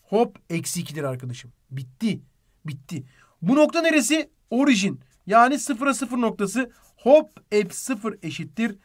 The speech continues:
sıfırdır. Bakın bir daha söyleyelim. Sıfırlarımı görüyor muyuz? Sıfırlarımı. Bakın eksi üçler,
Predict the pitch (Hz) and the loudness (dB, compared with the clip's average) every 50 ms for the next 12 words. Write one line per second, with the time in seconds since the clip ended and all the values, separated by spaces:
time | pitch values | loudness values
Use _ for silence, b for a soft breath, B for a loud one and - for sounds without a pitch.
0 | _ _ _ - - 214 190 190 180 - 139 131 b b b b b 175 214 220 | _ _ _ -12 -8 -8 -6 -6 -8 -8 -10 -12 b b b b b -2 0 0
1 | 262 269 233 254 254 285 277 285 277 277 285 269 233 220 220 254 254 _ _ _ | 0 -2 0 2 4 6 6 6 6 4 0 0 0 0 0 -2 -4 _ _ _
2 | _ _ _ _ - - - 214 202 220 220 226 233 240 240 254 233 240 254 285 | _ _ _ _ -12 -8 -8 -6 -4 -2 0 0 2 2 2 2 2 2 2 2
3 | 339 339 277 233 190 - - 185 175 185 175 160 160 147 139 131 123 - _ _ | 2 2 2 0 -2 -2 -6 -10 -8 -8 -6 -6 -6 -8 -8 -10 -12 -16 _ _
4 | _ _ _ _ _ _ - 160 170 170 - 262 240 - _ - 170 170 170 - | _ _ _ _ _ _ -10 -8 -6 -4 -4 -4 -4 -6 _ -10 -10 -10 -8 -8
5 | 180 170 - - 208 226 240 | -8 -8 -6 -2 -2 -2 -2